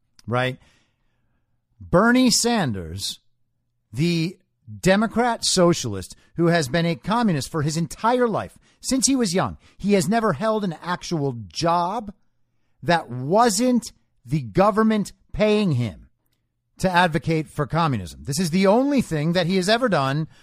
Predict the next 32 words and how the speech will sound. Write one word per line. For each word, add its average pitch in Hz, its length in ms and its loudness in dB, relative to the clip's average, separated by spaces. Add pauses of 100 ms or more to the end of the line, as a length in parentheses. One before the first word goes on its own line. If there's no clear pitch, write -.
(120)
for 196 180 2
his 196 120 2
entire 208 440 2
life. 107 480 -8 (460)
He 170 180 0
now 202 320 2
has 180 340 2
money. 160 360 0
He 180 120 2
now 180 260 2
has 170 280 0
three 165 300 0
houses 143 480 0 (380)
because 135 640 0
of 117 220 -2
a 101 160 -6
book 139 600 -2 (120)
deal, 120 720 -6 (840)
which 139 240 -4
has 135 320 -6 (240)
nothing 135 720 2
to 113 100 -6
do 120 200 -2
with 117 160 -4
the - 80 -6
fact 120 380 -4 (220)
that 127 140 -4
he 147 180 -4
decided 131 580 -2
to 117 140 -8
silence 165 600 0
himself 117 520 -2